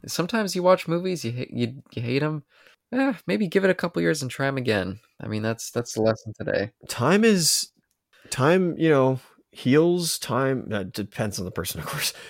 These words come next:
Speaker 2: Time heals. Time is, is just weird. Time is, time can hurt people more. Time can heal people more, and time can just change people. And it changed us in this way, 'cause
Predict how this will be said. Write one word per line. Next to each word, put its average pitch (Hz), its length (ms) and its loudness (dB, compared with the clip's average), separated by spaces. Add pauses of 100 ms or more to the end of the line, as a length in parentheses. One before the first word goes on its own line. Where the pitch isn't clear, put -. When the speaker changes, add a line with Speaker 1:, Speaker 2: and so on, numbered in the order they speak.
Speaker 2:
Time 165 220 2
heals. 147 460 4
Time 131 580 0 (160)
is, - 260 -10
is 107 200 -4
just - 260 -4
weird. 90 320 -4
Time 117 240 -2
is, - 300 -2 (600)
time 139 240 4
can 131 480 2
hurt - 240 0 (200)
people 131 320 0
more. 120 480 2
Time 110 260 -4
can 101 160 -4
heal 113 300 -2
people 110 260 -6
more, 104 260 -4
and 107 140 -8
time 117 220 -6
can 113 120 -6
just 98 200 -6
change 90 260 -8
people. - 380 -12 (320)
And 107 100 -2
it 110 80 -2
changed 175 320 0
us 110 220 0
in 92 80 -6
this 98 180 -4
way, 78 220 -8
'cause - 460 -8